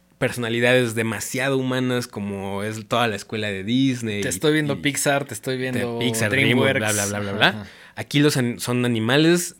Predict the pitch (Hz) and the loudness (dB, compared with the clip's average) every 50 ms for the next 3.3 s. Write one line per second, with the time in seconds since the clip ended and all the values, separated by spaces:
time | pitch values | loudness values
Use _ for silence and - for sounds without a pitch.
0 | - _ _ - 101 104 104 110 123 143 160 165 160 165 165 165 165 165 160 - | -20 _ _ -10 -8 -6 -2 0 4 4 6 6 6 6 6 6 4 2 -2 -6
1 | _ _ _ 117 101 95 92 - - 101 - _ _ _ - 110 101 104 107 107 | _ _ _ -8 -8 -8 -8 -10 -12 -12 -14 _ _ _ -6 -4 -2 -2 -2 0
2 | 113 123 120 - 131 123 123 117 110 107 - 110 104 98 90 - 90 87 - - | 0 -2 0 2 2 2 2 2 0 -2 -2 -4 -6 -6 -8 -12 -16 -18 -20 -20
3 | _ _ _ - 143 | _ _ _ -10 -10